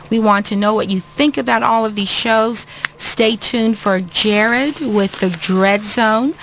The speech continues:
Uh, but before we sign off for right now, let's go around the table. Katie first. Let's just give a nugget of gold, uh, about the family, about combating teenage depression, listening to one another.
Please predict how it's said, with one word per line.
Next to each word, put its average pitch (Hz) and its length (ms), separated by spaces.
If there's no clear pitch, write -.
Uh, 214 260
but 214 240
before 262 420
we 254 400
sign 220 500
off 226 240
for - 140
right 214 240
now, 214 180
let's 262 220
go 294 160
around 226 240
the 202 80
table. 226 640
Katie 247 300
first. 214 640
Let's 294 220
just - 240
give 233 180
a 202 100
nugget 220 720
of 196 220
gold, 220 600
uh, 208 260
about 196 320
the 185 100
family, 269 1000
about 196 520
combating 240 880
teenage 240 560
depression, 254 880
listening 262 440
to 254 120
one 240 160
another. 233 420